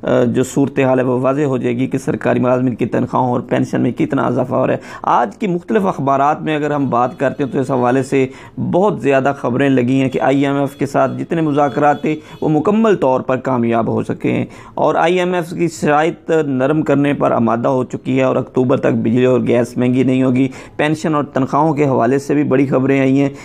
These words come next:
लेकिन आज आपको एक अखबार की मैं खबर आपको बताता चलूँ कि जिसमें उन्होंने तनख्वाहों के हवाले से बड़ी ज़बरदस्त खबर दी है। हुकूमत ने सात हज़ार पाँच सौ सत्तर अबर-,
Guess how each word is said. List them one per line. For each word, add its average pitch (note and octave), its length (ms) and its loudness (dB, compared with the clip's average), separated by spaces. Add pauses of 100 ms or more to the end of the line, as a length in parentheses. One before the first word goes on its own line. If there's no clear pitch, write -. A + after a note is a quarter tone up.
(140)
लेकिन D3 200 0
आज D3+ 340 2
आपको D3 340 0
एक C#3 120 -4
अखबार C3 380 0
की - 160 -6
मैं C3+ 140 -2
खबर C3+ 400 0
आपको B2 460 -2
बताता A#2+ 420 -2
चलूँ B2+ 280 -4
कि A#2 60 -2
जिसमें C3 340 0
उन्होंने C3+ 360 2 (260)
तनख्वाहों E3 420 0
के D#3+ 100 0
हवाले B2+ 280 2
से C#3 140 -4
बड़ी B2+ 220 0
ज़बरदस्त B2+ 460 2
खबर B2 240 2
दी A#2+ 180 0
है। B2+ 200 0 (1600)
हुकूमत G#3+ 360 4
ने B3+ 120 2
सात A3+ 420 0
हज़ार G3+ 260 2
पाँच F3+ 300 -2
सौ - 140 -10
सत्तर - 340 -4
अबर-, D3+ 300 2